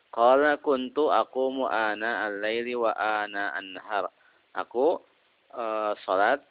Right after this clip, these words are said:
tengah mal-, eh, apa, siang, malam dan siang. Fayaqulullahu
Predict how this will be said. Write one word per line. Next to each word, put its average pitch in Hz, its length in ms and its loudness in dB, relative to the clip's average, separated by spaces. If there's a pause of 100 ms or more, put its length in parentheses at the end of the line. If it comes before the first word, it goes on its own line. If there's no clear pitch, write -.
(840)
tengah 104 320 -4
mal-, 95 240 -6
eh, 98 120 -8 (120)
apa, 120 320 -6
siang, 101 400 -6
malam 104 400 -2
dan 101 160 -2 (400)
siang. 92 320 -4 (880)
Fayaqulullahu 110 1040 -2